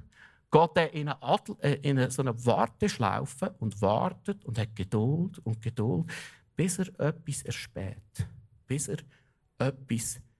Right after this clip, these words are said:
sieht. Und wir haben oft, kommen wir so in die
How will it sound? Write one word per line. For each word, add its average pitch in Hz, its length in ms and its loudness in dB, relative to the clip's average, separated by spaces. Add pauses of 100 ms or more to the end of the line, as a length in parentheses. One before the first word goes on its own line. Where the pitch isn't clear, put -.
(340)
sieht. - 580 -8 (1800)
Und 107 160 0
wir 202 200 4
haben 196 240 0
oft, - 560 -4 (2000)
kommen 143 300 4
wir 180 300 2
so - 180 -2
in 131 180 -2
die 127 240 -2